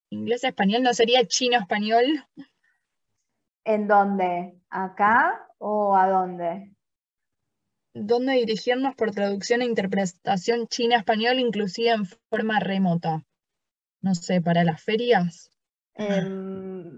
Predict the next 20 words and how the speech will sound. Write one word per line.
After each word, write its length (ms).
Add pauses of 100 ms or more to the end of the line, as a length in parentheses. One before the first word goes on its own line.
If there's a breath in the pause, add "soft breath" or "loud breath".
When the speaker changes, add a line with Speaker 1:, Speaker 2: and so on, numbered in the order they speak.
(120)
Speaker 2:
las 300
ferias, 600 (120)
en 120
muchas 300
de 80
las 280
ferias, 540
si 60
ustedes 340
van 160
a 60
la 180
parte 360
de 120
servicios, 1120 (440)
está 300
contemplado 800
esto 680
y, 800
mm, 680